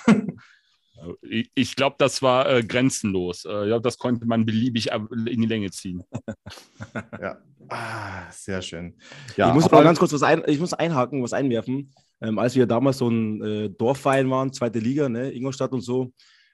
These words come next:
Speaker 3: und da, ähm, mich Eishockey immer interessiert hat, war, muss ich zugeben, mein Lieblingsspieler früher ist immer Sergei Beresin. Wer kennt ihn nicht?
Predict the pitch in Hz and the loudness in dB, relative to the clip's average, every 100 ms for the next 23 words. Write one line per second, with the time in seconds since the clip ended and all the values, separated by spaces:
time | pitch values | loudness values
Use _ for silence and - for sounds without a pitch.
0 | _ 117 110 107 104 104 101 104 104 104 | _ -8 -4 -4 -4 -6 -6 -8 -8 -8
1 | 104 120 117 - 113 113 120 120 127 120 | -8 -4 -4 -2 -4 -4 0 2 2 2
2 | 120 110 156 147 139 135 120 127 127 - | 0 0 -2 -2 -6 -2 -2 0 -2 -8
3 | _ _ _ 123 147 143 139 170 180 156 | _ _ _ -6 -4 -4 -4 0 2 2
4 | 139 185 180 160 185 170 156 156 156 156 | 2 0 -4 -4 -4 -4 0 0 -2 -2
5 | 165 139 143 147 156 120 - 127 139 127 | -4 -2 0 2 0 -2 -2 0 -2 -2
6 | 110 92 - _ _ _ _ _ _ _ | -6 -10 -16 _ _ _ _ _ _ _
7 | _ _ _ _ _ _ - 107 123 113 | _ _ _ _ _ _ -10 -6 -4 -4
8 | 113 113 | -6 -6